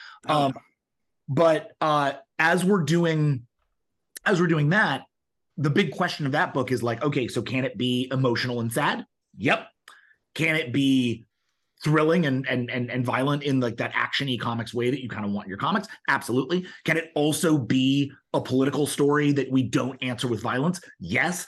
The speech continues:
Speaker 2: Like, can it, can, can all of these things all exist at once and kind of try to balance each other out? Um, and that's been the sort of the challenge of Glass and Bone is we have six issues.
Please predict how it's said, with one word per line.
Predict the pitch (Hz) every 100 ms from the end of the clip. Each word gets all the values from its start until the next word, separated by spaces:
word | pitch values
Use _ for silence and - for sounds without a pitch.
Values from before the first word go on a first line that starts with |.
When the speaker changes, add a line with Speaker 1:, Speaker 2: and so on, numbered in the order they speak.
| -
Speaker 2:
Like, | 160 143 - -
can | 180
it, | 175 -
can, | 185
can | 165
all | 165 170 220
of | 214
these | 202 -
things | 190 170
all | 127 143
exist | 139 123 139 139
at | 131
once | 135 135 117 104 - - - _ _ _
and | 151 139
kind | 147
of | 123
try | 151
to | 131
balance | 120 135 147 135 131
each | 120
other | 120 110 120
out? | 123 92 92 - - -
Um, | 131 120 135
and | 151
that's | 165
been | 156 185
the |
sort | 151 156
of |
the | 131
challenge | 143 147 135
of | 120
Glass | 123 117
and | 117
Bone | 113
is | 104
we | 120
have | 120
six | - 175 160
issues. | 135 143 156